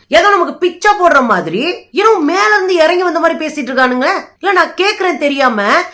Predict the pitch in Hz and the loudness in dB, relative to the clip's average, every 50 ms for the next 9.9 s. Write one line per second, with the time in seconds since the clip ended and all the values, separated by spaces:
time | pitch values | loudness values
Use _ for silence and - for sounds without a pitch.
0 | - - _ 170 190 233 277 349 381 392 370 339 349 - 381 392 381 392 381 370 | -20 -20 _ -2 2 2 4 4 4 4 4 2 2 0 0 2 2 2 0 0
1 | 349 339 320 - 311 - 302 294 - 277 254 226 208 190 196 233 269 302 330 339 | 0 0 0 -2 -2 -8 -8 -6 -2 -2 -2 -2 -2 -2 0 2 2 2 2 0
2 | 370 359 330 320 330 302 - - 294 254 190 147 - - _ _ _ _ _ _ | 0 2 2 2 0 0 0 0 0 0 0 -4 -6 -12 _ _ _ _ _ _
3 | _ - 214 269 311 330 330 349 330 277 285 330 359 349 349 - - 285 269 269 | _ -4 -2 -2 -2 -2 -2 -4 -4 -2 0 0 0 0 -2 -4 0 0 0 0
4 | 220 185 147 135 - _ _ _ _ _ - - 190 262 294 330 349 349 339 277 | 0 -6 -8 -8 -12 _ _ _ _ _ -12 -2 0 0 2 2 2 2 2 2
5 | 247 - - 349 311 262 254 311 349 349 330 262 220 294 302 311 - 285 269 285 | 2 0 0 -2 0 0 2 2 2 2 0 2 0 0 0 0 2 2 4 4
6 | 311 339 320 294 254 220 285 320 330 330 - - 277 302 320 349 330 359 330 233 | 4 2 2 0 -2 0 -2 -2 -4 -4 0 0 0 2 2 -2 -2 0 0 0
7 | 160 - - - _ - 226 294 339 320 285 277 277 269 269 254 330 392 415 403 | 0 -2 -6 -16 _ -4 -2 0 0 0 2 2 2 2 2 2 2 2 2 2
8 | 370 339 240 175 - - - - _ _ - 143 185 240 294 339 370 427 381 392 | 2 0 0 -2 -4 -8 -12 -20 _ _ -14 -4 -2 -2 -2 0 -2 0 0 0
9 | 381 370 381 - 381 - 330 254 311 311 302 320 294 311 294 294 311 | 0 0 -2 -4 -6 -6 -6 -8 -8 -6 -6 -4 -4 -4 -4 0 0